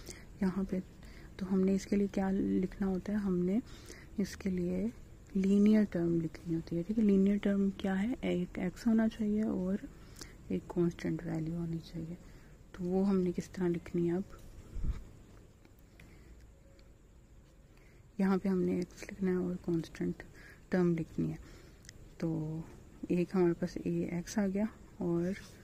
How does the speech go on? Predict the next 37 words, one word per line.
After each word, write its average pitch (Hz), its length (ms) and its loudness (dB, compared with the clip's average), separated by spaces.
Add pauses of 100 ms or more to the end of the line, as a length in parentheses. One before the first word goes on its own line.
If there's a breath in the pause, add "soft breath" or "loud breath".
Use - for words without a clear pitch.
(300 loud breath)
फिर 175 400 0
हमने 175 240 0
साथ 175 560 -6
B 165 200 4
लिख 160 160 -2 (120)
दिया, 160 160 -4
ठीक 190 220 -4
है। 226 60 -4 (1040 loud breath)
A 180 180 4
B 190 160 2
तो 202 120 0
लिखना 202 300 0
है 202 80 2
ना, 208 140 2
लेकिन 185 420 2
उनके 185 280 2
साथ 185 220 -2
क्या 185 300 -4
इजाफा 180 420 -2
हो 175 80 2
गया, 185 200 0
एक्स 180 320 -8
का, 208 200 -2
और 190 160 0
एक 180 380 -4 (500 loud breath)
हमने 185 180 4
उनको 185 180 2
combine 175 460 2
करके 175 280 -2
plus - 240 -4
के - 100 -6
साथ 170 300 -8
लिख 160 100 -6 (140)
दिया। 175 240 -8
अच्छा, 220 280 -6 (120)
उसके 190 200 -8
बाद 202 220 0